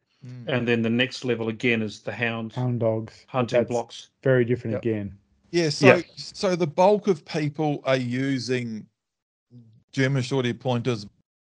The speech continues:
Speaker 1: Vizslas, wire hairs. There's quite a few retrievers. In New Zealand, we've got a lot of people using heading dogs. Um, but then there's frickin' all sorts too, man. And, and you, and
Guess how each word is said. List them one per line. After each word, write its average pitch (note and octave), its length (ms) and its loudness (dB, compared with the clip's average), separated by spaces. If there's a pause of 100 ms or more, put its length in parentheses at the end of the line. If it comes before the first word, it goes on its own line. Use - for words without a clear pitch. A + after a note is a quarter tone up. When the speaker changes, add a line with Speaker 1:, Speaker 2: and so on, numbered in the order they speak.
Speaker 1:
Vizslas, A#2 460 0
wire A#2+ 300 4
hairs. A#2+ 360 -2
There's G#2+ 140 -14
quite B2 220 0
a A#2 40 -2
few A#2 200 -8
retrievers. A#2+ 680 -4
In D#3+ 100 -4
New C3+ 120 0
Zealand, C3+ 260 -2
we've C3 60 -4
got B2 100 0
a G#2+ 60 -4
lot A#2+ 140 0
of A#2 80 -2
people A#2+ 180 -12
using G#2+ 240 -12
heading A#2 300 -12
dogs. B2 480 0 (720)
Um, A2 760 -2 (1300)
but C3 200 -2
then E3+ 220 4
there's C#3 200 0
frickin' B2+ 400 -4
all A2+ 180 -2
sorts G#2+ 360 -6
too, A#2+ 260 -4
man. G#2+ 260 -4
And, A2 220 -8
and B2 140 -4
you, C3+ 380 0
and B2 240 -4